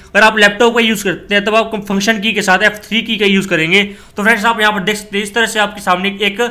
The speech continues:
ऑप्शन आ जाएंगे। अब फ्रेंड्स आप इस ऑप्शन के अंदर कोई भी वर्ड रे-, या राइट करेंगे जो आपको सर्च करना है, वो आपको यहाँ पर हाईलाइट करके दिखा देगा कि ये वर्ड यहाँ पर है पड़ा। जैसे फ्रेंड्स मैं सर्च करता हूँ, जैसे मैंने वर्ड सर्च कर दिया न्यूज़,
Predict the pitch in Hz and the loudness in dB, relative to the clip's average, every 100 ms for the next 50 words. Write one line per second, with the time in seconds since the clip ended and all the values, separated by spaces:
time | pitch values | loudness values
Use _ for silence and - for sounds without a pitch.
0 | 240 - - 208 214 240 190 143 151 156 | -6 -20 -10 -8 -4 0 2 2 0 0
1 | 156 151 - - - 196 208 240 226 233 | -2 -4 -14 -20 -8 -4 0 0 2 0
2 | 233 190 233 - 226 202 185 185 247 240 | 0 -4 -4 -2 -4 -2 0 0 0 -2
3 | - - 214 233 240 247 233 202 214 214 | -16 -8 -2 0 2 2 2 4 4 2
4 | 202 - 190 165 180 190 220 190 175 170 | -2 -6 -4 0 4 6 4 4 2 2
5 | 190 196 196 208 220 214 180 165 175 185 | 4 2 2 0 0 0 -2 0 0 0
6 | - - 196 214 214 - 240 202 202 220 | -6 -12 2 4 4 4 4 4 4 2
7 | 175 196 208 208 208 160 151 151 175 220 | 2 4 2 0 -2 -2 0 2 0 0
8 | 220 214 214 196 202 190 151 - 156 139 | 0 2 2 2 2 4 2 2 2 2
9 | 160 147 139 - - - 196 196 226 208 | 2 2 0 -4 -14 -4 -2 2 2 2
10 | 226 226 208 214 202 190 220 214 - 185 | 2 2 2 0 0 0 0 -2 0 -2
11 | 196 196 196 190 185 196 190 175 165 196 | 0 0 2 2 0 0 -2 -4 -2 -2
12 | 175 175 165 151 - | -2 -2 0 -2 -6